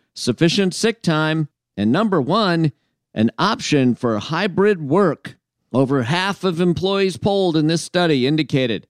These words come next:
that an option for hybrid work was critically important to them. There you go, Paul. You know, it just keeps coming up over and over and over again.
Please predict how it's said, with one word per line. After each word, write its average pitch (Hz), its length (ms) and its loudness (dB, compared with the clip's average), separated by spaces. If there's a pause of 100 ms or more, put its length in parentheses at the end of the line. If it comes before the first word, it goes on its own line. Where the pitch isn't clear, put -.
(100)
that 104 80 -2
an 113 140 -2
option 143 460 -2
for 113 160 -4
hybrid 143 420 -2
work 151 320 2
was 113 160 -2
critically 165 460 0
important 143 460 0
to 131 100 0
them. 107 240 -6 (420)
There 220 160 6
you 190 80 4
go, 214 160 2
Paul. 165 480 2
You 147 100 0
know, 185 200 2
it 147 160 -2
just - 220 -2
keeps 147 200 -4
coming 180 300 0
up 160 260 -4
over 160 400 2
and 143 140 2
over 143 260 0
and 135 100 0
over 131 280 0
again. 107 480 -2